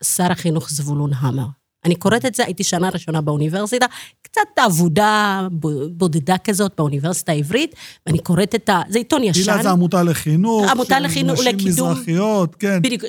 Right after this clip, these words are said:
Speaker 1: עמותה של
Speaker 2: מדהימות.
Speaker 1: נשים מזרחיות מדהימות, תקווה לוי, זיכרונה
Speaker 2: תקווה.
Speaker 1: לברכה,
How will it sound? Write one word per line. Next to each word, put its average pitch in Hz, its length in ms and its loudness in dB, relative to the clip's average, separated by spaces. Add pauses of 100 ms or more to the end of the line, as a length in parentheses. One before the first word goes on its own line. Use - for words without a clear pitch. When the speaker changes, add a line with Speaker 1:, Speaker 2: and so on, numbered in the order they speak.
Speaker 1:
עמותה 208 320 2
של 254 100 -2
Speaker 2:
מדהימות. 220 160 0
Speaker 1:
נשים 214 140 0
מזרחיות 190 520 -2
מדהימות, 196 640 2
תקווה 160 320 -4
לוי, 180 280 -2
זיכרונה 156 380 -2
Speaker 2:
תקווה. 156 280 -2
Speaker 1:
לברכה, 226 280 0